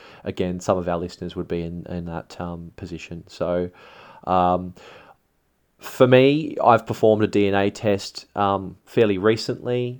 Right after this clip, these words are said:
Uh, I think I mentioned that in the first podcast, um, but I recently purchased the additional pack that was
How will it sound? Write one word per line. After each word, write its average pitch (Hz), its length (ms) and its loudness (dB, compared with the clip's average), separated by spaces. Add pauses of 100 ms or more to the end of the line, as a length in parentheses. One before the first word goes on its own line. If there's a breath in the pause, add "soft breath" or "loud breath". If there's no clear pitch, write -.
Uh, 98 340 -6
I - 80 -2
think 101 160 -4
I 95 40 0
mentioned 98 320 -4
that 95 140 -2
in 92 60 -10
the 98 60 -6
first 101 340 -2
podcast, - 760 -2
um, 98 200 -2
but 107 120 6
I 104 60 8
recently 101 420 0
purchased 98 520 -6
the 98 100 -4
additional 98 460 -4
pack 131 420 -4
that - 120 -8
was 98 140 -10